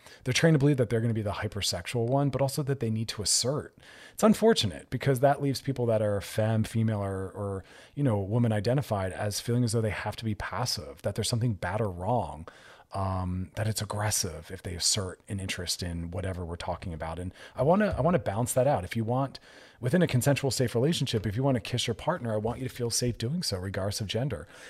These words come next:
I want everyone, regardless of their gender presentation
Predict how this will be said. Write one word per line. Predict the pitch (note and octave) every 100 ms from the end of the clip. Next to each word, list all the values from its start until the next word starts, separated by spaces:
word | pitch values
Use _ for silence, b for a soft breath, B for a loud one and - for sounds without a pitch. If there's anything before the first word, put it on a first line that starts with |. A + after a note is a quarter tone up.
| B
I | C3
want | C3+ -
everyone, | B2 E3+ A#2+ F2
regardless | F#2+ G2+ A2 A2
of | A#2
their | G#2+
gender | G2+ A2 A2
presentation | - G#2 G2+ - C3+ C#3+ F#2+ F2